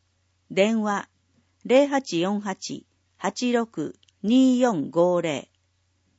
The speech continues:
北部、ハーモニー、九井町、和装、千九百六番地一、電話零八四七三二五零零七。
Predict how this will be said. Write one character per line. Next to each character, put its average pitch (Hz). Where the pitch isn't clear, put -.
北 269
部、 147
ハ 285
ー -
モ 202
ニ 147
ー、 -
九 240
井 262
町、 160
和 247
装、 156
千 285
九 240
百 160
六 226
番 214
地 -
一、 190
電 226
話 214
零 277
八 269
四 196
七 170
三 247
二 208
五 247
零 214
零 180
七。 165